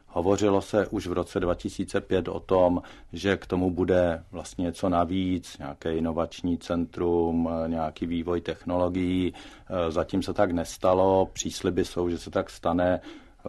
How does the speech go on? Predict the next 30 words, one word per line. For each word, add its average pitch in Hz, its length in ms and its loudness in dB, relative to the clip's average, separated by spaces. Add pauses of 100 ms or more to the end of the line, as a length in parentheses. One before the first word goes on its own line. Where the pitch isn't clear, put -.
(200)
teďka 90 600 4
po 82 140 -4
těchto 92 380 -2
návštěvách. 87 880 4 (640)
Obecně 120 520 2
je 107 80 4
potřeba 110 480 2
říct, 101 480 -4
že, 110 420 4 (880)
eh, 92 540 4 (460)
podobně 120 560 6
na 95 140 6
tom 82 460 2
v - 200 -18
ohromném 117 580 6
měřítku 104 720 4 (240)
je, 95 560 6
není 90 240 2
to 95 120 0
sice 92 320 -2
čínská, 95 540 0
ale 95 140 4
tchajwanská 95 720 2
firma, 95 500 4
řekněme, 92 400 0
že 92 100 0
je 90 80 2
to 98 100 0
podobná 90 440 2
mentalita, 92 720 2